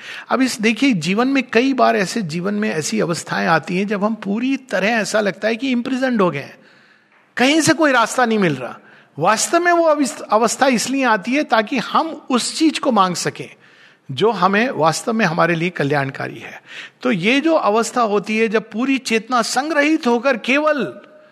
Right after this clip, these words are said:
"माँ, माँ, माँ, माँ, I want the mother, I want the mother", इस अवस्था में जो आती है, अब तब क्या होता है नेक्स्ट लेवल पे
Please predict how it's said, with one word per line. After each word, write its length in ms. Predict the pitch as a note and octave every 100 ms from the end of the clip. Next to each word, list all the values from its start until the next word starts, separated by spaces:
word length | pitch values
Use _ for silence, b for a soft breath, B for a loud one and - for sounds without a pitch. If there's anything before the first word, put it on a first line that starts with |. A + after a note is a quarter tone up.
| b _ D3+
"माँ, 380 | F3+ G#3+ G3+
माँ, 380 | F3+ F#3 G3 F#3
माँ, 360 | D#3+ F3+ F#3 E3+
माँ, 320 | D#3+ E3+ D#3+
I 60 | E3
want 300 | E3 F#3 F3
the 100 | D#3+
mother, 220 | E3 E3
I 180 | D#3 D3+
want 200 | D3 E3
the 100 | D#3+
mother", 220 | D#3 D#3 D#3+
इस 180 | E3+
अवस्था 320 | D#3+ D#3+ - D#3
में 100 | D#3
जो 100 | C#3+
आती 240 | C#3 F#3+
है, 100 | G#3+ B B B -
अब 400 | D4 - - -
तब 160 | A#3 A#3
क्या 100 | A#3
होता 280 | F3 F3+ G3+
है 80 | G#3
नेक्स्ट 340 | F3 F3+ -
लेवल 180 | E3+ F3
पे 260 | D#3 C#4+